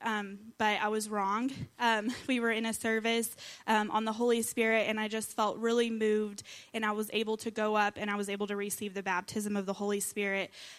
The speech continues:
Um, and that has just truly, um, helped change my life, even coming home from camp. Um, I feel peace and love and then a lot of direction right now in my life, which was something I was kind of looking for.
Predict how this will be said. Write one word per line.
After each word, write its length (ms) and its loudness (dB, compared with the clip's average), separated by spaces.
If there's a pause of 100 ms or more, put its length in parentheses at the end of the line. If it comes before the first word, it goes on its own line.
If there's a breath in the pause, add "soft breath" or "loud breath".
(100)
Um, 340 2
and 220 0
that 240 4
has 200 -2
just 320 -2
truly, 600 0 (760)
um, 420 0 (140)
helped 300 2
change 360 -4
my 180 0
life, 240 2
even 240 -4
coming 340 -6
home 320 -4
from 220 -2
camp. 400 -2 (360 loud breath)
Um, 240 2
I 120 -2
feel 380 -2
peace 580 -4
and 240 -6
love 480 2
and 100 -4
then 240 -6
a 80 -2
lot 260 2
of 120 -4
direction 640 -2
right 180 -2
now 180 0
in 80 0
my 140 0
life, 420 2
which 260 -2
was 160 -2
something 380 -4
I 40 -4
was 140 -6
kind 200 -6
of 100 -8
looking 400 -4
for. 400 0